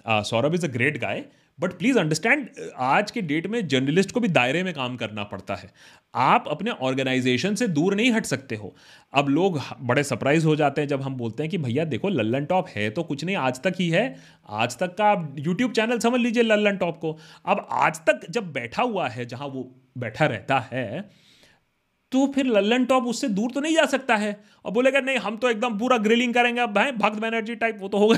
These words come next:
<laughs> वो तो होगा नहीं। तो ये कुछ बंदिशें हैं, कुछ मर्यादाओं का उल्लंघन नहीं हो सकता है।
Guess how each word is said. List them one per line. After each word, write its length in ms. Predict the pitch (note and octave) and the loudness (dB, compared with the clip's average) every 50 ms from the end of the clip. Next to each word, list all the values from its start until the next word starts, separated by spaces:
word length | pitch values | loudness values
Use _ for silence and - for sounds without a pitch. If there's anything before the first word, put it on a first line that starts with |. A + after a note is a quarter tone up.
| - - | 4 2
<laughs> 200 | D4+ C4+ - A#3+ | 2 2 2 2
वो 260 | A3 G3+ - E3+ F3 | 0 0 2 0 -2
तो 120 | E3 G3+ | -2 0
होगा 280 | F#3 E3+ F3+ G3 G#3 G3+ | 0 0 2 4 4 4
नहीं। 200 | G3 G3 F#3+ F#3 F#3+ - - - - - - - - - _ _ _ _ | 4 2 -2 -4 -6 -12 -20 -20 -20 -20 -20 -20 -20 -20 _ _ _ _
तो 720 | - D3 D3 C#3+ C#3 C3+ C3 B2 A#2+ A#2 A2+ A2 G#2 A2 - - _ _ - - | 0 2 4 4 4 4 4 2 0 0 -2 -4 -6 -10 -16 -18 _ _ -6 0
ये 120 | F3+ A#3 | 0 0
कुछ 320 | B3 C#4 C4+ - - - E3+ | 2 2 0 0 0 2 2
बंदिशें 720 | C#3+ A#2 G#2+ G2+ - A2+ B2 C3 C3 D3 D3+ - C4+ A3+ | 2 2 2 -2 -2 -2 0 2 2 2 4 4 4 4
हैं, 460 | F#3 G#3+ C#4+ E4 D#4 C#4+ - - E3+ | 4 4 2 0 -2 -6 -10 -16 -12
कुछ 200 | - - D#3+ E3 | -10 -8 -4 -2
मर्यादाओं 800 | D#3+ C#3+ C#3 C3+ C#3 C#3 C#3 C#3 D3 E3+ G3 G#3+ A3+ A#3 A#3+ A3 | 0 2 2 4 4 4 4 4 4 4 2 2 2 0 0 0
का 280 | B3 A#3+ A#3 A3 G3+ | 2 2 2 2 2
उल्लंघन 500 | F3+ - D3 C#3+ C#3 C#3 C#3+ C#3+ F#3+ G#3 | 0 -2 -2 0 0 0 2 2 2 2
नहीं 220 | G3+ F3 E3+ G3+ C4 | 2 2 2 2 2
हो 120 | C#4+ C4+ | 2 0
सकता 320 | - B3 A3+ A3+ - A3+ | 0 -2 -4 -2 0 0
है। 140 | G#3 G3 F#3+ | 0 0 -2